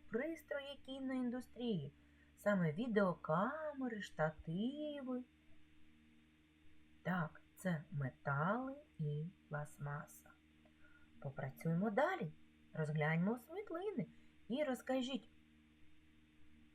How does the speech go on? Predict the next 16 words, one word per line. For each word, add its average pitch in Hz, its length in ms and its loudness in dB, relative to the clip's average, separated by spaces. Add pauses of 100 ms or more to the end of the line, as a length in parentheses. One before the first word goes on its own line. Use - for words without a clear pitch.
(300)
мені 208 500 4 (100)
і 170 100 0
батькам, 185 520 -2 (420)
як 403 360 0
у 381 60 -4
сучасному 254 800 0
світі 254 540 -2 (180)
використовують 254 1120 0 (140)
метали. 185 720 2 (720)
Що - 360 0
є 190 160 4
першим 170 500 8
на 151 80 0
малюнку? 165 460 0 (720)
Це 156 180 -2
посуд 262 760 -4